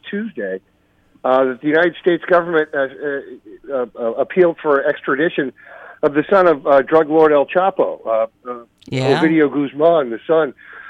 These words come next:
Speaker 1: was arrested back in January. He got a, uh, court order stopping extradition back then, with the option that the United States could reapply for that, and they did. Uh,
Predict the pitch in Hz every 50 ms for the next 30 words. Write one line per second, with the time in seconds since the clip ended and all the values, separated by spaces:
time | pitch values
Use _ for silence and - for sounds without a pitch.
0 | - - _ 143 135 135 139 131 147 170 165 - - 147 123 143 139 - 143 131
1 | 113 120 151 160 180 196 180 156 135 120 120 120 120 127 139 143 131 135 139 135
2 | 131 131 131 123 120 117 113 104 101 104 - - 165 175 165 160 - - - -
3 | 170 170 175 156 151 135 - _ _ _ _ _ _ _ _ _ - - - -
4 | 180 190 208 196 202 170 139 131 - 143 135 135 - - 143 131 139 - 147 131
5 | 120 127 131 127 127 151 170 190 202 196 180 - _ _ _ _ _ _ _ 139
6 | 147 147 151 147 147 147 147 147 - 151 135 120 131 135 131 131 131 131 131 -
7 | - 139 131 131 - - 117 117 127 123 117 - - 156 156 156 - - 131 131
8 | 131 127 131 127 110 104 92 - 143 156 156 127 113 104 98 - - - - -
9 | 113 110 110